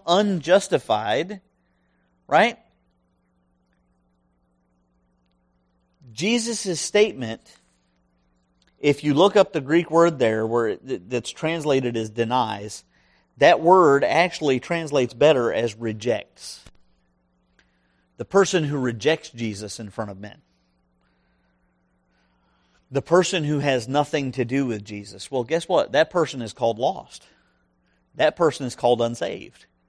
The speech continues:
And what happens to an unsaved person when they go to the judgment?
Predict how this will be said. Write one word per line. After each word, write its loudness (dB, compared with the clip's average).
And -6
what 2
happens -6
to -8
an -8
unsaved -6
person -8
when -10
they -8
go -4
to -6
the -16
judgment? -10